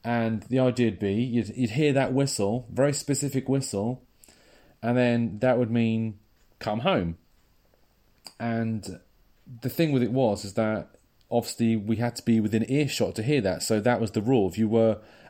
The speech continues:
out of earshot, it meant that you were too far, you see. And there's a slight problem with that, 'cause if you're out of earshot, you can't hear the whistle.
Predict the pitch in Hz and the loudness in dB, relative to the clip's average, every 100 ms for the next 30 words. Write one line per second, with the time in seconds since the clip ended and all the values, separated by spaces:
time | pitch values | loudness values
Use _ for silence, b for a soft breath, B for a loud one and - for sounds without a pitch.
0 | - 143 143 117 147 151 131 - 92 110 | -2 2 4 2 0 0 0 0 0 0
1 | - _ b b b b 113 117 117 113 | -4 _ b b b b -2 2 2 2
2 | 117 117 - 120 113 156 185 101 82 - | 2 2 2 0 2 0 2 0 -4 -14
3 | _ 90 - 92 95 117 B B B B | _ -10 -6 -4 -4 -6 B B B B
4 | B 120 117 110 104 - - 151 127 156 | B -2 0 -2 -4 -12 -20 -4 0 0
5 | 147 190 127 165 139 110 98 92 92 90 | 2 2 2 2 0 0 -2 -2 -4 -4
6 | 131 147 147 147 127 143 123 107 117 113 | -2 0 2 2 2 0 0 -2 -2 -2
7 | - 135 98 123 117 110 135 139 - 87 | -2 -2 -2 -2 0 2 0 0 -4 -4
8 | 85 | -6